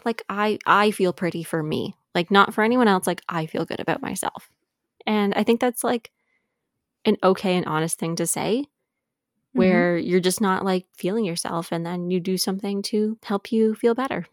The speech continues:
Speaker 1: I don't think there's anything wrong with that.
Speaker 2: I think that that is perfectly reasonable.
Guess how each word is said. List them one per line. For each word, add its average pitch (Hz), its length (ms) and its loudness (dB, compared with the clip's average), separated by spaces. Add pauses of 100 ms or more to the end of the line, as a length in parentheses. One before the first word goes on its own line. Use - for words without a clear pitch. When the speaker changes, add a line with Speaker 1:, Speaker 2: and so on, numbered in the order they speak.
(120)
Speaker 1:
I 196 60 -4
don't 196 100 -2
think 202 140 -4
there's 196 140 0
anything 196 240 -4
wrong 180 180 -2
with 160 120 -10
that. - 200 -8 (300)
Speaker 2:
I 196 540 -4
think 208 240 -4
that 226 160 -6
that 190 200 -2
is 185 240 -8 (220)
perfectly 233 1000 -4
reasonable. 190 720 -6